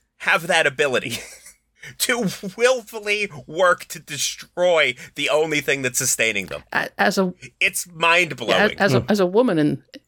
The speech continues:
Speaker 2: how could you not be a feminist? How could you not want equal rights?
Speaker 1: I, I have no idea.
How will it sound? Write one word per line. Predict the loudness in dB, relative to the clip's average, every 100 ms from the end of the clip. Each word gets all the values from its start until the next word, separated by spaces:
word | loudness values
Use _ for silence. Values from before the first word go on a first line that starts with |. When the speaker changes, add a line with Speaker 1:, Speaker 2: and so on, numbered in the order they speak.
| -6
Speaker 2:
how | 0 0
could | 0
you | 2
not | 2 2
be | 2 -2
a |
feminist? | 2 2 2 -2 -2
How | -2
could | 0
you | 0
not | 2 2 2
want | 2 2
equal | 2 2 2
rights? | 0 -2 -4 -10 -8 -6
Speaker 1:
I, | -4 -4 -8 -12 -6
I | 0 0
have | 2 0
no | 2
idea. | 4 6